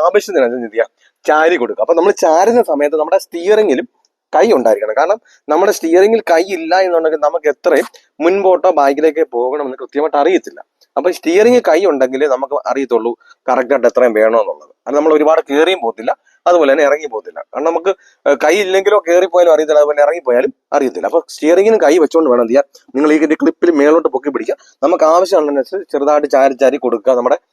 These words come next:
ഏണിന്റെ ഭാഗം കൊണ്ട്. എന്നിട്ട് നമുക്ക് ആവശ്യമായി കഴിഞ്ഞ് കഴിഞ്ഞാൽ നമുക്ക് കൃത്യമായി കഴിഞ്ഞാൽ എന്ത് ചെയ്യുക, ഇതിൽ നിന്ന് വിടുക കേട്ടാ. അപ്പൊ കൃത്യമായിട്ട് നമുക്ക് അവിടെ തന്നെ ഇരിക്കും. അതിനുശേഷം നിങ്ങൾ എന്താണ് ചെയ്യേണ്ടത്,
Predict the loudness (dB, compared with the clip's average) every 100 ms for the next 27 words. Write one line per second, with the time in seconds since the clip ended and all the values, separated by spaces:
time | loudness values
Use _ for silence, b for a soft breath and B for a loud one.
0 | _ _ 0 2 2 2 0 0 0 -2
1 | -6 -14 -8 -2 2 2 2 2 2 0
2 | 0 0 0 0 -2 -4 -6 -4 -4 -6
3 | _ -4 -2 -2 -4 0 2 2 0 0
4 | -2 -2 -4 -4 _ _ -4 0 0 0
5 | -2 -6 -8 _ _ -6 -6 -10 _ _
6 | -4 -2 0 -2 _ 0 2 2 0 0
7 | -2 -2 -4 -8 -20 -20 b b -4 -4
8 | 0 0 0 0 0 0 0 0 -2 -2
9 | -4 -2 -2 0